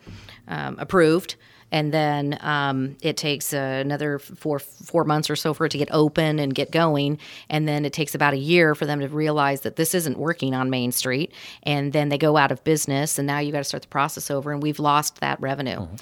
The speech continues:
Speaker 1: And so when you let market forces happen, you allow for the opportunity for, um, a lot of lost opportu-, a, a lot of lost, um, revenue. So, um,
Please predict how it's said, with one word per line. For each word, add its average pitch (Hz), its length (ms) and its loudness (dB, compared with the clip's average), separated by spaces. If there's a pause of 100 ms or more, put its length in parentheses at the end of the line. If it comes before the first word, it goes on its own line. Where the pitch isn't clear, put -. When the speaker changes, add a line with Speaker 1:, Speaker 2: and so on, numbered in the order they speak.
(280)
Speaker 1:
And 156 180 0
so 147 380 2
when 160 320 0
you 151 100 -2
let 185 240 6
market 160 400 0
forces 165 640 -4
happen, 131 760 -4 (400)
you 160 360 2
allow 165 500 6
for 143 640 -2
the 147 240 -6
opportunity 151 560 -6
for, 131 500 -4
um, 127 400 -6
a 131 140 -6
lot 151 200 2
of 135 80 -6
lost 131 340 -4
opportu-, - 600 -8
a, 143 260 -6
a - 140 -12
lot 151 180 0
of 143 120 -8
lost, 127 320 -6 (160)
um, - 300 -8
revenue. 151 420 0 (440)
So, 170 540 2
um, 143 400 -2